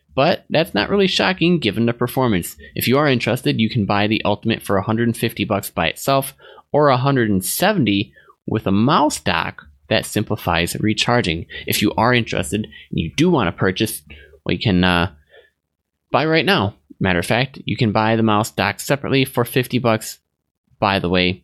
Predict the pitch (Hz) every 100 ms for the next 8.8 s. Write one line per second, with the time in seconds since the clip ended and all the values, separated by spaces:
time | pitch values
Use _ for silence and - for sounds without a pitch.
0 | _ - - 90 85 76 78 - _ -
1 | - - - 95 90 82 - - - 92
2 | 117 - - - - - - - _ _
3 | _ _ _ _ _ _ - 107 110 107
4 | 104 104 113 113 107 107 104 104 95 95
5 | 85 - 95 110 117 117 113 98 - _
6 | _ _ _ _ _ _ _ _ - -
7 | - 104 104 98 - 95 - 92 92 92
8 | 98 87 98 98 95 90 87